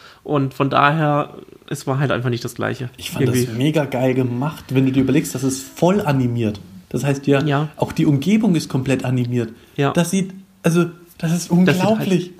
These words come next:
Speaker 2: Und
Speaker 1: Ja.
Speaker 2: es ist verrückt, dass es heutzutage sogar günstiger ist, das zu animieren, als wirklich zu den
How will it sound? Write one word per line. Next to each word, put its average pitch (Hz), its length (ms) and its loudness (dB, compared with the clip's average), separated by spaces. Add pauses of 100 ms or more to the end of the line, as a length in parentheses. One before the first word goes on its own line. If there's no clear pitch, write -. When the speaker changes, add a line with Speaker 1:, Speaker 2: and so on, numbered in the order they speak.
(320)
Speaker 2:
Und 156 100 4
Speaker 1:
Ja. 170 60 6
Speaker 2:
es 170 80 0
ist 165 120 -2
verrückt, 180 300 2
dass 160 140 -2
es - 100 -6
heutzutage 165 540 0
sogar 143 240 2
günstiger 143 500 0
ist, 143 240 0
das 143 160 -2
zu - 120 2
animieren, 135 380 2
als 143 200 -2
wirklich 139 240 0
zu - 100 -2
den 131 300 -2